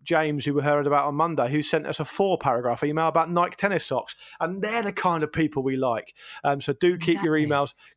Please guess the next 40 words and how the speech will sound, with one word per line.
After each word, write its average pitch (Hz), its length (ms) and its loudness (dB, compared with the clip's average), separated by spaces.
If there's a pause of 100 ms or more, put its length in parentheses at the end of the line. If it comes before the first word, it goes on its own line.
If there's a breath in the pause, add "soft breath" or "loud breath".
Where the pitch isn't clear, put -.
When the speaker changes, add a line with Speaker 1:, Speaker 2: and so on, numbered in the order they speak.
Speaker 1:
coming 147 320 0
in. 135 100 -2
I've 135 140 -2
got 185 240 0
an, 190 140 0
I've 175 120 0
got - 140 2
an 214 80 2
email 196 220 2
here 165 220 2
from, 156 1040 0 (600 soft breath)
just 214 140 -10
deciding 127 280 -2
which 120 160 -8
one 123 180 -6
to - 120 -12
do. 185 340 -2 (380)
Um, 135 380 -2 (100)
I'll, 180 120 4
I'm 180 120 -6
Speaker 2:
Okay. 185 80 0
Speaker 1:
gonna 254 160 0
do 247 140 0
this 233 240 -2
one 120 240 0
from, 147 500 0
um, 131 640 -2
from 139 340 -4
Nathan, 143 540 -4 (500)
who 135 140 -6
says, 139 360 -2
"Hi 202 180 2
guys, 113 460 -4
uh, 135 260 0
was 143 140 -2
listening 202 240 -4
to 165 140 -2
a 151 40 0
recent 175 400 -6
episode 143 680 -6